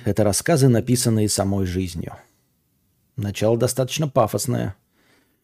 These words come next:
Режиссёрскому дуэту Оливье Накаша и Эрике Толедано удалось правильно рассказать трагикомедию, основанную на реальной истории бедного молодого араба из французского гетто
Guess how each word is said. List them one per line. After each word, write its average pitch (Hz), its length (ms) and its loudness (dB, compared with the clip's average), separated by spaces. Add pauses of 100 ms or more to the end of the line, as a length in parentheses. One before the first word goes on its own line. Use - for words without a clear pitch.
(440)
Режиссёрскому 156 760 4
дуэту 147 440 4
Оливье 123 420 4
Накаша 110 640 0
и 117 320 0
Эрике 123 280 2
Толедано 110 640 2
удалось 110 440 2
правильно 139 440 4
рассказать 117 500 0
трагикомедию, 120 800 0
основанную 143 520 2
на 120 80 4
реальной 107 440 4
истории 113 420 2
бедного 101 420 2
молодого 95 500 0
араба 147 280 4
из 135 80 -2
французского 131 520 0
гетто 120 440 2